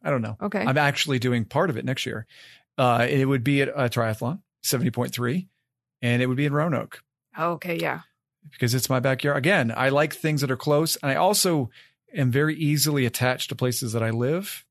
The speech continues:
Speaker 1: for
Speaker 2: Yeah.
Speaker 1: whatever reason. Instantly, wherever I live becomes the best place to live.
Speaker 2: <laughs>
Speaker 1: I don't,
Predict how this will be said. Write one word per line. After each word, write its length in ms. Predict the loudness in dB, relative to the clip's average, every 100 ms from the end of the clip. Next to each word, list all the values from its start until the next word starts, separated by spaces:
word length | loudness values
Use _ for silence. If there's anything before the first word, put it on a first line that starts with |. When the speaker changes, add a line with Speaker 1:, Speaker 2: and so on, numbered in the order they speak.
| _ _
Speaker 1:
for 120 | 0
Speaker 2:
Yeah. 60 | 2
Speaker 1:
whatever 220 | 2 0
reason. 440 | 0 0 0 -2 -4 _ _ _
Instantly, 500 | -2 0 0 0 0
wherever 360 | 2 4 4 4
I 60 | 2
live 260 | 2 -2 -2
becomes 320 | -2 -2 -2
the 80 | -4
best 400 | -2 0 -2 -2
place 300 | -2 0 0
to 100 | 0
live. 320 | 0 0 0
Speaker 2:
<laughs> 40 |
Speaker 1:
I 80 |
don't, 40 | 2